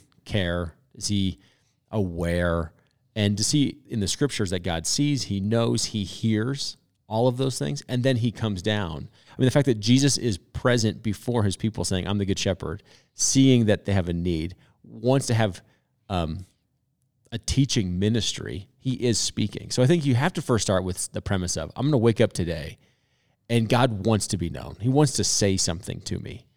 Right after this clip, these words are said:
and I wanna be listening." And so I think of Hebrews chapter one, which is, "Long ago at many times in many ways, God spoke to our fathers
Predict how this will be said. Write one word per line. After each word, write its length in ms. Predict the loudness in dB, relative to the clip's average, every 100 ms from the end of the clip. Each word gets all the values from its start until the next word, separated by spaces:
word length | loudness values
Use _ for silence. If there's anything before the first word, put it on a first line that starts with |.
| _ _ _
and 260 | 4 6 6
I 80 | 4
wanna 180 | 6 6
be 80 |
listening." 360 | 6 6 4 0
And 80 | 6
so 160 | 6
I 80 | 6
think 180 | 4 4
of 220 | 4 0
Hebrews 320 | -2 2 2 4
chapter 300 | 4 4 2
one, 340 | 4 2 2 -4 _ _ _ _ _ _ 0
which 100 | 2
is, 100 | 6
"Long 220 | 6 6
ago 240 | 8 6
at 100 | 6
many 220 | 4 2
times 340 | 4 2 2 2
in 80 | 2
many 200 | 2 2
ways, 420 | 2 2 0 -4 -10 -2
God 240 | 0 0
spoke 360 | -2 0 0 0
to 120 | 0
our 140 | 0
fathers 580 | -2 -4 -2 -2 -2